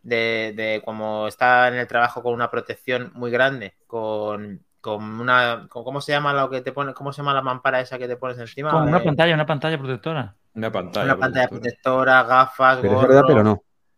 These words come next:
Speaker 1: de
Speaker 4: Es la
Speaker 1: todo.
Speaker 4: nueva Display Studio, la que te pones.
Speaker 1: <laughs> Y, y, y aún así le reconoce, no sabemos si es como decía José Luis Velasco, que la verdad que estuvo ahí, estuvo muy guarraudo y veloz, diciendo que si un póster de Messi también te hubiera desbloqueado,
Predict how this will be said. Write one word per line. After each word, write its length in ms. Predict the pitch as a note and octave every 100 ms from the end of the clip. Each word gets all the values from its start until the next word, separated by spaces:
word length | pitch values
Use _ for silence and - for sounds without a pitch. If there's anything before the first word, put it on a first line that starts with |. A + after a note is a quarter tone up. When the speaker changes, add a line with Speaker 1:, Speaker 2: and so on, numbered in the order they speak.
| _ _ _
Speaker 1:
de 140 | A2+
Speaker 4:
Es 60 | B2
la 100 | B2+
Speaker 1:
todo. 160 | D3
Speaker 4:
nueva 260 | C3+ B2 A#2+
Display 380 | A2+ - D3 C3
Studio, 400 | D#3+ D3+ C3 _
la 80 | -
que 60 | A#2
te 80 | A#2+
pones. 320 | D3+ B2 _ _ _ _ _ _ _ - - -
Speaker 1:
<laughs> 1500 | - - - - F#2 A#2+ - - C3 - - - _ C3+ B2
Y, 460 | C#3 C3+ C3 B2+ - _
y, 540 | C3 B2+ B2+ B2+ B2
y 40 | C3
aún 180 | B2 B2+
así 400 | B2+ - D#3+ G3 _ -
le 180 | C3+
reconoce, 840 | B2+ C3 C3 B2 C3+ - F#3+ - _
no 120 | C#3 C3+
sabemos 400 | D3 C#3+ C#3 C#3
si 80 | C3+
es 80 |
como 220 | - C3+ C3+
decía 260 | A#2+ C3+
José 240 | B2 A#2+ A#2+
Luis 140 | B2
Velasco, 360 | A#2+ A#2+ A#2+ C3+
que 200 | B2+ A#2
la 100 | A2
verdad 280 | A2 A2+ A2+
que 100 | A#2
estuvo 300 | A#2 - A#2+
ahí, 240 | A#2 A2+
estuvo 260 | A2+ - A#2
muy 120 | A#2
guarraudo 420 | A2 A2+ B2 B2
y 40 | B2
veloz, 280 | A#2 A#2 C3
diciendo 400 | A#2 A#2+ A#2+ A#2+
que 100 | A#2+
si 160 | -
un 120 | A#2+ A#2+
póster 520 | A#2+ A#2 C3 A#2 A2+
de 120 | A#2
Messi 300 | A#2 A#2 A#2+
también 320 | A2+ A2 A2+
te 80 | A2
hubiera 160 | A2+ A2
desbloqueado, 640 | G#2+ G#2+ G2 G#2 A#2+ -